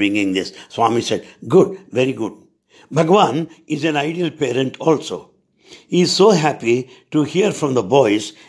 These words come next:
about what they are doing. How they will come here with the chariots, so nicely decorated with music,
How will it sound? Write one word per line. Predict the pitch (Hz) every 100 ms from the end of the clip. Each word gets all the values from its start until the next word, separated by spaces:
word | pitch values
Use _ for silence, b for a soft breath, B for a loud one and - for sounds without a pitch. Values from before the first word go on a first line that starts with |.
| b
about | 120 120 117 113
what | 143 - 104
they | 107
are | 107 101
doing. | 95 151 147 - - _ _ _ _ _ _ _ B B B -
How | 160 190
they | 165
will | 147 139 151
come | 160
here | 135 170 180 - b
with | 117 131
the | 135
chariots, | - 139 104 92 - - B
so | B - 175
nicely | 170 131 143 175 - 98 107 - B - 120
decorated | - 127 131 120 - 90 - b -
with | 123 -
music, | 151 160 131 -